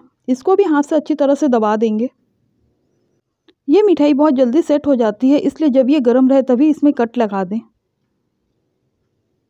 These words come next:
मैंने यहाँ पे स्क्वायर शेप में काटा है, आप अपने मनपसंद की कोई भी शेप काट सकते हैं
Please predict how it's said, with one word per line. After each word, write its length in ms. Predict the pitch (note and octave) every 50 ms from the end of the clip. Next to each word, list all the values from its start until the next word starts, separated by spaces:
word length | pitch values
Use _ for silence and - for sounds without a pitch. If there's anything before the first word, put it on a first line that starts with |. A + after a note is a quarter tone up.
| _ _ _ _ _ _ _ _ _ _ _ -
मैंने 240 | C#4 D4+ D#4+ G4+
यहाँ 120 | G#4+ G#4 -
पे 140 | - F#4+ F#4+
स्क्वायर 320 | - - - C#4+ C#4 D4 D#4
शेप 240 | - E4+ E4 - D#4+
में 100 | E4 D#4
काटा 280 | C#4 A#3+ A3+ A3+ C#4
है, 140 | C#4+ D4 D4+
आप 120 | D#4+ D#4
अपने 180 | D#4+ C4+ D4 D#4+
मनपसंद 480 | C#4+ C#4+ C#4 D4 D#4 D4 - C#4 C4 B3+
की 80 | D#4 D4+
कोई 200 | - B3+ B3+ C#4+
भी 120 | C4 E4
शेप 280 | D4+ - C4+ B3+ B3 _
काट 220 | - A#3+ G#3+ G#3+ G#3+
सकते 420 | - A#3+ A3 - _ _ - A3+ G#3+
हैं 160 | G3+ A3